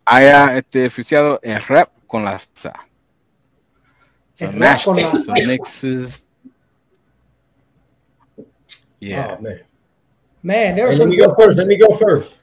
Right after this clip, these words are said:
Speaker 2: Dale, dale. Dale.
Speaker 3: Julito, Julito Maraña,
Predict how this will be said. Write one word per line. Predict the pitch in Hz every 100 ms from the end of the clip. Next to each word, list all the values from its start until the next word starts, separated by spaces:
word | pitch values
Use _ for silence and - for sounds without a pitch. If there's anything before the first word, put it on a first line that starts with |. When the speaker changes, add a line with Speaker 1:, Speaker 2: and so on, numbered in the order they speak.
| _ _
Speaker 2:
Dale, | 175 190 175
dale. | 190 175 - - _ _ _ _ _ _ _ _ _ _ _ _ _ _ _ _ _ _ _ _ _ _ _ _ _ _ _ _ _ _ _ _
Dale. | 185 185
Speaker 3:
Julito, | 151 190 226 226 135
Julito | 165 180 226
Maraña, | 226 220 196 180 160 117 98